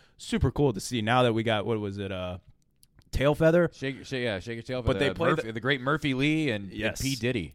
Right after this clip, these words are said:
Speaker 1: But they play the part where it just says, "We do it for fun."
Speaker 2: Yeah.
Speaker 1: And I don't know if it's a play off of Parker's little, uh, post that he does on social media where he just always says,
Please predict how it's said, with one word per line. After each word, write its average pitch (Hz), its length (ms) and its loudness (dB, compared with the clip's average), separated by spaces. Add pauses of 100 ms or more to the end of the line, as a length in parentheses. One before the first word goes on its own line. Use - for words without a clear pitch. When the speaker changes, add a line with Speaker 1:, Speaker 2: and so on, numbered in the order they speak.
(100)
Speaker 1:
But 123 140 6
they 143 120 8
play 180 200 6
the 165 100 0
part 156 280 8
where 123 140 4
it 117 80 0
just 120 160 -2
says, 107 200 -4
"We 104 120 -6
do 127 160 8
it 123 80 2
for 110 100 -6
fun." 98 380 -4
Speaker 2:
Yeah. 110 180 -2
Speaker 1:
And 113 80 2
I 123 60 4
don't 147 80 4
know 147 80 6
if 135 100 0
it's - 100 -6
a 120 40 -4
play 139 220 4
off 127 140 4
of 117 100 -6
Parker's 123 480 2
little, 113 280 0
uh, 104 180 2
post 123 340 2
that 117 120 2
he 113 80 2
does 110 180 2
on 107 80 -2
social 113 320 0
media 117 240 2
where 104 120 2
he 110 140 0
just 104 200 -4
always 104 180 0
says, 98 260 -6